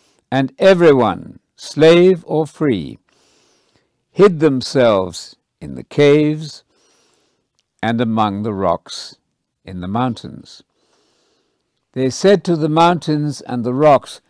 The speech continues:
"Fall on us and hide us from the face of the one seated on the throne and from the righteous anger of the Lamb, because the great day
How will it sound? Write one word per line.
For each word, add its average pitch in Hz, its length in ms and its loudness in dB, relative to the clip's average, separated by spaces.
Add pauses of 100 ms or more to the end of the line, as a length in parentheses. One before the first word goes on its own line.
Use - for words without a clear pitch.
(260)
"Fall 233 400 6
on 175 140 4
us - 520 -4 (800)
and 85 220 -12 (160)
hide 160 220 2
us 139 340 -2
from 110 240 -8
the 90 260 -12
face 143 320 -2
of 107 160 -10
the 98 120 -12
one 123 320 -2
seated 110 400 -10
on 101 160 -8
the 73 100 -18
throne 160 640 -2 (1200)
and 107 180 -10
from 110 220 -8
the 98 140 -8
righteous 123 760 -4 (240)
anger 101 680 -8 (560)
of 87 220 -10
the 101 100 -10
Lamb, 110 580 -8 (1200)
because 120 420 -6
the 104 140 -10
great 143 580 -2
day 131 580 0